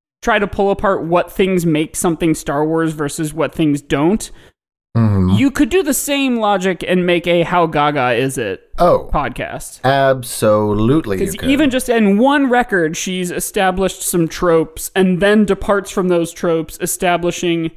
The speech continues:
Speaker 1: a rate at which one might depart from your own tropes. <laughs>
Speaker 2: Yeah, for sure.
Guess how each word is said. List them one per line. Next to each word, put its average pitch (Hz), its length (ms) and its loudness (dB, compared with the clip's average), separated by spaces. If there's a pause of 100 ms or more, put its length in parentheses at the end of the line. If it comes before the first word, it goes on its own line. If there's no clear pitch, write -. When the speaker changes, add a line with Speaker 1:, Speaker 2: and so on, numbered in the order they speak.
(560)
Speaker 1:
a 190 100 4
rate 185 380 0
at 185 180 -2
which 185 260 -2
one 175 280 2
might 170 240 0
depart - 440 0
from 175 280 2
your 160 220 4
own 160 180 4
tropes. - 540 0
<laughs> 330 100 0
Speaker 2:
Yeah, 92 240 4
for - 180 2
sure. 92 300 0